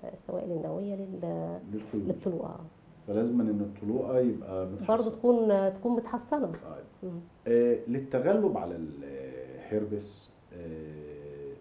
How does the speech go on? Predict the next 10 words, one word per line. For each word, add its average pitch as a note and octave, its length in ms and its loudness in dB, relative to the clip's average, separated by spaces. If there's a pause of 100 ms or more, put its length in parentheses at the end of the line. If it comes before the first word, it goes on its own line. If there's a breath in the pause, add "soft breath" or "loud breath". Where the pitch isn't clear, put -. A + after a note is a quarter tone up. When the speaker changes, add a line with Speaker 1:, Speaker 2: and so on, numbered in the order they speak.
Speaker 2:
بالنسبة G2 340 -6
للفراسات E2+ 580 -10 (180)
الأشهر، F2 420 -8 (680 loud breath)
هم C3+ 340 -6
بيحصنوا F2+ 680 -10 (580)
أول F2 180 -8 (100)
تحصينة، G#2 720 -8 (180)
تاني G2 140 -10 (100)
تحصينة - 440 -14
بعد C#2+ 120 -14